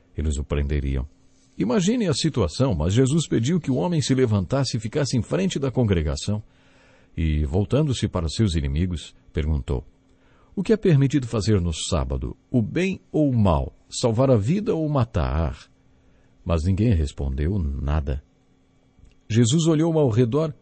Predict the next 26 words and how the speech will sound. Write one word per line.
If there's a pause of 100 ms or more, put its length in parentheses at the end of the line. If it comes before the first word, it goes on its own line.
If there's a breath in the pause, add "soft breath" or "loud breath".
(120)
irritado
com
a
indiferença
deles
para
com
as
necessidades
dos
outros,
e
disse
ao
homem: (480 soft breath)
"Estenda
a
mão." (680 soft breath)
O
homem
a
estendeu
e (160)
imediatamente
foi
curado.